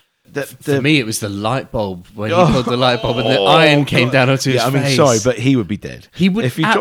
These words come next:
Speaker 2: absolutely
Speaker 1: fucking iron
Speaker 2: be
Speaker 1: on
Speaker 2: dead.
Speaker 1: his <laughs> face. The tarantula on the face, who he, he didn't know was gonna be a real tarantula by all accounts.
Speaker 2: <laughs> Oh my
Speaker 1: It was supposed to be a
Speaker 2: God.
Speaker 1: mechanical one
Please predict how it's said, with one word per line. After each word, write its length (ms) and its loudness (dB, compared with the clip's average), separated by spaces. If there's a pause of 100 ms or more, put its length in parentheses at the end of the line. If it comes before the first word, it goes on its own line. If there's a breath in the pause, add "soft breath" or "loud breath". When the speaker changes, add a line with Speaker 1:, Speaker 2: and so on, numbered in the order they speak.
Speaker 2:
absolutely 280 4
Speaker 1:
fucking 200 4
iron 280 4
Speaker 2:
be 80 2
Speaker 1:
on 80 4
Speaker 2:
dead. 140 2
Speaker 1:
his 140 -2
<laughs> 840 -12
face. 600 -8 (520 soft breath)
The 80 -20
tarantula 720 -2
on 140 -4
the 60 -6
face, 320 -6 (100)
who 200 0
he, 220 -4 (280)
he 160 -4
didn't 360 -6
know 220 0
was 120 -6
gonna 120 -8
be 80 -2
a 60 -4
real 240 -4
tarantula 520 -6
by 60 -8 (120)
all 80 -6
accounts. 480 -4
Speaker 2:
<laughs> 80 -8
Oh 220 2
my 160 0
Speaker 1:
It 120 0
was 140 0
supposed 360 -4
to 80 -4
be 140 -4
a 40 0
Speaker 2:
God. 80 -2
Speaker 1:
mechanical 600 -6
one 340 -10